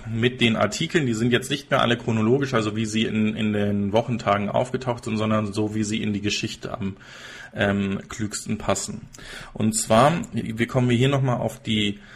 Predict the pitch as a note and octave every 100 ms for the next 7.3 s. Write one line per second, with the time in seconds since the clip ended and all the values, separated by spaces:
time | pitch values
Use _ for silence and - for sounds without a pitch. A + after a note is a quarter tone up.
0 | - - G#2+ A#2 A#2+ A2+ A2 A2 A#2 A2
1 | A2 A2 - - - G#2 G#2 G2 - G2
2 | G2+ G#2 G2+ G2 A2+ - C3 - B2+ B2+
3 | B2+ - G#2 G#2+ - - A#2 - A#2+ A#2
4 | B2 A#2+ - - - - G#2+ - A2 A#2+
5 | A2 A2+ A2+ A2 G#2 - A2+ A2 A2 -
6 | G#2+ G#2+ - - G2+ G2 G2+ G2 A#2+ D#3+
7 | F3 F3 -